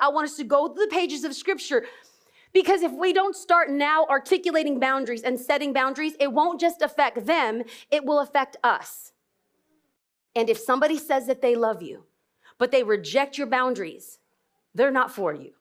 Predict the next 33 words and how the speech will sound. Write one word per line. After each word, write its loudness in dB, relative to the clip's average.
They 6
may 6
not 4
like 4
your 2
boundaries. 0
They 4
might 4
not 4
understand 0
your 2
boundaries. 0
They 0
may 2
have 0
questions 0
about 2
your -6
boundaries. -4
But 2
if -2
they 2
love 4
you -12
and 2
if 0
they 0
are 2
for -2
you, -10
they 0
will 0
understand -2